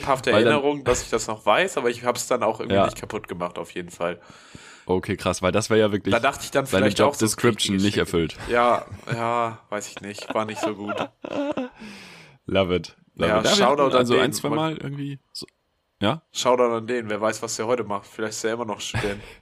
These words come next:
Speaker 2: <laughs> Vielleicht ist er ganz groß rausgekommen.
Speaker 1: <laughs> Als Weihnachtsmann, ja, sitzt jetzt irgendwo im
Speaker 2: Als
Speaker 1: Einkaufszentrum.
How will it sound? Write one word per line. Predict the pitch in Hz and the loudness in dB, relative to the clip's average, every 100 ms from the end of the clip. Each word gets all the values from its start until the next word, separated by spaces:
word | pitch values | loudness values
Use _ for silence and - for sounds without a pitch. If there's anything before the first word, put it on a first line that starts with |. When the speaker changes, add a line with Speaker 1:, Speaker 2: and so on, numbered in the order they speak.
| _ | _
Speaker 2:
<laughs> | _ - _ | _ -20 _
Vielleicht | - 92 | -2 0
ist | 90 | 2
er | |
ganz | 92 120 | 0 0
groß | 92 85 | 0 0
rausgekommen. | 80 78 90 85 78 - - - | 0 0 -2 -2 -2 -8 -20 -16
Speaker 1:
<laughs> | - 135 - | -6 -6 -2
Als | 175 - | -2 2
Weihnachtsmann, | 127 120 113 107 104 101 | 2 2 -2 -6 -10 -6
ja, | 107 | -6
sitzt | 113 117 | -6 -8
jetzt | 117 107 | -6 -4
irgendwo | 113 107 | -4 -2
im | 107 | -2
Speaker 2:
Als | 113 | 0
Speaker 1:
Einkaufszentrum. | 92 90 107 80 85 98 | 2 0 -2 -4 -4 -8